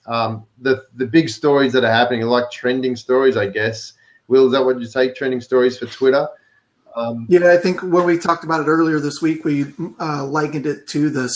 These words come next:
Speaker 2: Snapchat stories,
Speaker 1: Yeah.
Speaker 2: which are, you know, the latest things that are going on.
Speaker 1: Yeah, so, so Twi-, Twitter now coming into the, I think it's their version of Pulse, or not, not so much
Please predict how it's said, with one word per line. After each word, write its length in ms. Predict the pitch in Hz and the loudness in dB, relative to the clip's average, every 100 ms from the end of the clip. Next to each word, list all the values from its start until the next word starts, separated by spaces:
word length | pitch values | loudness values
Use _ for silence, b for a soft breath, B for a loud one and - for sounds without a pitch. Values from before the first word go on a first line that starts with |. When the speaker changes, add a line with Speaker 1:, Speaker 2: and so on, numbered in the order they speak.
| - | -4
Speaker 2:
Snapchat 680 | 165 165 - - 139 131 - | -2 -2 -6 -6 -4 -4 -8
stories, 800 | - - 160 143 127 127 247 - | -8 -2 0 0 -4 -8 -10 -8
Speaker 1:
Yeah. 100 | 165 | -6
Speaker 2:
which 200 | 156 - | -6 -6
are, 220 | 139 135 | -8 -8
you 60 | - | -8
know, 100 | 139 | -8
the 120 | 131 | -6
latest 420 | 139 151 156 139 - | 0 4 4 2 0
things 200 | 135 131 | 0 0
that 100 | 131 | -2
are 80 | |
going 300 | 127 135 123 | 0 2 2
on. 200 | 117 110 | 0 0
Speaker 1:
Yeah, 140 | 143 139 | 2 4
so, 320 | 160 151 139 | 4 4 2
so 360 | - 170 156 123 | 2 2 2 -2
Twi-, 340 | - 170 143 | 0 2 2
Twitter 280 | - 185 180 | 4 6 6
now 240 | 147 131 | 4 2
coming 220 | 139 131 | 2 0
into 260 | 131 127 131 | 0 0 0
the, 240 | 123 131 131 | 2 2 0
I 80 | |
think 200 | 127 143 | -2 -2
it's 160 | 120 113 | -4 -2
their 180 | 123 120 | 0 2
version 320 | 120 120 113 | 2 2 0
of 180 | 110 104 | -4 -4
Pulse, 400 | 131 127 127 - | 2 2 2 0
or 300 | 120 113 110 | 0 0 0
not, 180 | 156 165 | -2 -2
not 180 | 165 165 | -2 -2
so 80 | |
much 180 | 143 123 | -2 -2